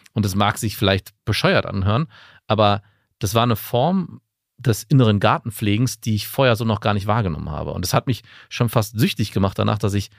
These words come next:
also ich habe jetzt eine feste Gruppe, mit der ich spiele und noch eine zweite, die ab und zu stattfindet, dass ich sogar noch Bock auf eine dritte hätte, weil das eine, ein Hobby ist, was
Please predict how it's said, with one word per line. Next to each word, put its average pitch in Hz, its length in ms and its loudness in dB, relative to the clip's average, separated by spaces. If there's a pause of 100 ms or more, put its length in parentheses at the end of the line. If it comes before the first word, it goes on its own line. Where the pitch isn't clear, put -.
(280)
also 92 160 -2
ich 87 100 -6
habe 120 140 0
jetzt - 220 -6
eine 117 260 2
feste - 380 -4
Gruppe, 143 240 -2
mit 117 160 0
der 113 80 2
ich 120 100 -2
spiele 147 360 -2
und 110 200 -2
noch - 180 -2
eine 92 100 -2
zweite, 110 360 -2
die 98 160 -4
ab - 140 -6
und 98 80 -4
zu - 120 -6
stattfindet, 139 420 -4 (360)
dass 95 140 -4
ich 95 60 -2
sogar 101 200 0
noch 101 140 0
Bock - 220 -2
auf 117 200 -10 (140)
eine 127 80 2
dritte 127 260 2
hätte, 90 220 -2
weil 87 80 -2
das 87 140 -8
eine, - 200 -4 (100)
ein 101 260 0
Hobby 151 200 2
ist, 156 320 -4 (540)
was - 300 0